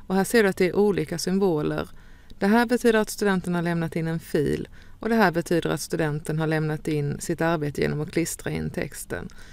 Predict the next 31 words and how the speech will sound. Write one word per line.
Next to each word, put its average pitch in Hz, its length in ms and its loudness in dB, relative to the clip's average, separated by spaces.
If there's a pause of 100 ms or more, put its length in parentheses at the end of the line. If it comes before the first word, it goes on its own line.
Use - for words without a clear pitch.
(120)
För - 120 2
jag 170 140 4
tillät 180 440 2
bägge 165 260 2
delar 156 380 0
för - 140 -6
den 160 120 -4
här 147 180 -2
uppgiften - 540 -6
just. - 520 -12 (840)
Dennis 175 440 2
har 170 60 -2
inte 156 160 -4
lämnat 151 320 -2
in 151 140 -2
arbetet 151 520 -6
alls. - 640 -10 (1700)
Och 190 120 -2
här 220 440 2 (220)
uppe - 300 0
i 196 80 6
menyn 180 420 2
kan 214 160 0
jag 214 80 4
nu 202 140 4
välja 185 520 2
att - 180 -2
jag 180 100 2
vill 156 120 -4
skicka 170 320 0
meddelande. 190 960 -2